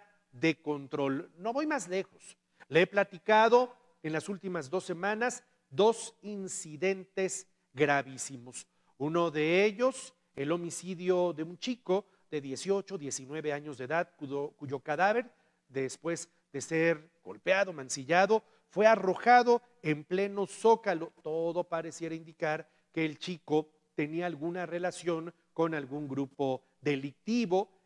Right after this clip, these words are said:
y esa acción se ejecuta como un escarmiento a él y a todos sus cómplices. Bueno, apenas esta semana le conté de la balacera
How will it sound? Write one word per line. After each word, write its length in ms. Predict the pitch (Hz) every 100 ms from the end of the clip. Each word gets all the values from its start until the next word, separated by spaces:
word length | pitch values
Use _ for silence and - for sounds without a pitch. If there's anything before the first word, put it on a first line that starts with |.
| _
y 160 | 131 147
esa 240 | 156 180
acción 400 | 165 - 165 165
se 260 | - 156 131
ejecuta 920 | - 127 - 262 285 - 147 - _ _ -
como 240 | 139 131
un 80 | 165
escarmiento 760 | 170 - 135 123 135 135 - 120
a 140 | 127
él 340 | 165 180 202 - _ _
y 140 | 143 127
a 80 |
todos 380 | - 135 131 120
sus 220 | - 117 -
cómplices. 760 | 123 113 110 123 - 151 - - _ _ _
Bueno, 280 | 120 135 - _ _ _ _
apenas 380 | - 139 151 135
esta 200 | 139 147
semana 400 | 135 131 151 151
le 160 | 135 -
conté 680 | 139 143 196 226 226 - -
de 180 | 156 185
la 220 | 196 180
balacera 760 | 175 165 160 - 226 233 233